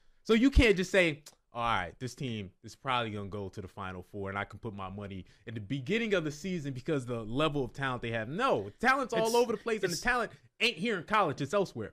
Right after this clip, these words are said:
Speaker 2: Yeah, it's looking at it and go, "Oh, well, they have two lottery guys. Done deal." Like, that
Speaker 1: Yeah.
Speaker 2: just really doesn't exist as much. And so it does, I guess parity's always good. Like, the professional sports strive for parity.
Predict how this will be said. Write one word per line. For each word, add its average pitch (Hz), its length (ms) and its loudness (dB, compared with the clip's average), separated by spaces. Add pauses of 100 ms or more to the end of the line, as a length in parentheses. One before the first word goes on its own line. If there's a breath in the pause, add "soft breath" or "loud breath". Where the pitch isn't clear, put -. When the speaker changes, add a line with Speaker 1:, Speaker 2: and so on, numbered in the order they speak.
Speaker 2:
Yeah, 190 140 2
it's 151 180 2
looking 190 240 2
at 160 100 2
it - 20 2
and 156 100 0
go, 147 320 2
"Oh, 277 120 6
well, 180 120 4
they 262 200 8
have 147 120 4
two 208 140 -2
lottery 196 400 6
guys. 110 380 4 (100)
Done 226 200 6
deal." 214 320 2 (300)
Like, 190 140 -6 (120)
that 202 200 8
Speaker 1:
Yeah. 165 40 6
Speaker 2:
just 220 160 4
really 226 320 8
doesn't 208 300 8
exist 170 420 2
as 156 160 2
much. 123 320 0
And 123 220 0 (200 loud breath)
so 190 220 6
it 165 100 6
does, 233 360 6 (240 soft breath)
I - 60 -2
guess 262 120 0
parity's 214 560 6
always 180 300 2
good. 165 200 2
Like, 175 120 2
the 185 80 -6
professional 180 500 2
sports 151 400 -2
strive 147 640 4
for 127 160 -4
parity. 98 560 0